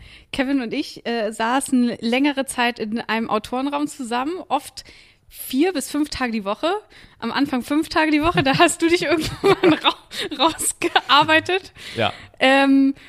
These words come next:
Speaker 1: und da wurde dann eigentlich immer so alles geteilt und der, den gibt's jetzt nicht mehr, den Autorenraum. Und deswegen müssen wir das jetzt hier machen.
Speaker 2: Genau, und wir wollen im Prinzip, äh, miteinander quatschen und ihr könnt quasi dabei zuhören.
Speaker 1: Ja.
Speaker 2: Und,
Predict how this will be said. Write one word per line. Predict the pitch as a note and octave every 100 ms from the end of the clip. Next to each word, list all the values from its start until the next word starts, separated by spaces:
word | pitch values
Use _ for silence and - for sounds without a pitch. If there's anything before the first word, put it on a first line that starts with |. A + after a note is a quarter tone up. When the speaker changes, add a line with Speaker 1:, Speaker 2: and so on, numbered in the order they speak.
| - _
Speaker 1:
und | C4 C4
da | C4 D4+
wurde | D#4 D#4 C#4+
dann | C#4+ C4+ _ _ -
eigentlich | C#4+ D4
immer | C#4 C#4
so | B3
alles | - C4 C4+
geteilt | A#3+ A#3 B3
und | C#4 A#3+ -
der, | C#4+ C#4+ C4+
den | C4 C#4
gibt's | F4 F#4
jetzt | A3+ G#3
nicht | A3 -
mehr, | G#3
den | F#3+
Autorenraum. | F#3 F#3+ - G3+ F#3+ F#3+ C4 D4
Und | A#3 B3
deswegen | C4 C#4 C#4 C4+
müssen | C#4 D4
wir | C4+
das | C4
jetzt | C4 -
hier | - A3
machen. | F#3 - F3 - _
Speaker 2:
Genau, | C3+ C3 C3+
und | C3 B2 - -
wir | A#2+ B2+ A2
wollen | A#2 D#3 D#3+
im | C#3+
Prinzip, | B2+ - - D#3 D3+ - -
äh, | B2
miteinander | B2 B2 A#2+ C#3+
quatschen | D#3+ - E3 - F3+
und | D3 D3
ihr |
könnt | C#3+ E3
quasi | D3+ C#3+
dabei | C#3 C3
zuhören. | - E3+ A2+ C3 -
Speaker 1:
Ja. | A#3+ G3 -
Speaker 2:
Und, | D#3+ G3+ -